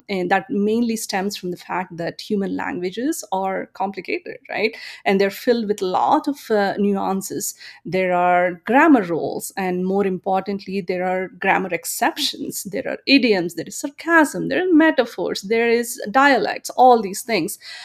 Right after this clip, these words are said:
And we as humans take years to learn all of these, but what we want from computers is to be able to recognize these and generate,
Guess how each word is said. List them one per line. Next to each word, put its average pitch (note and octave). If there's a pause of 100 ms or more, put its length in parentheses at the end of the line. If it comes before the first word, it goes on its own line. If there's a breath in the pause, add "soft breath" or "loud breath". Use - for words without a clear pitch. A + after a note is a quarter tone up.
(200 loud breath)
And A#3+
we F#4
as G#4+
humans G3+
take G#3+
years G#3+
to G#3+
learn F#3
all F3
of F3
these, - (240)
but E3 (120)
what G3+ (140)
we F#3+
want F#3
from G3
computers G3 (340 loud breath)
is G3+
to -
be G3+
able G#3+
to A3
recognize G3
these G3
and F3+
generate, F#3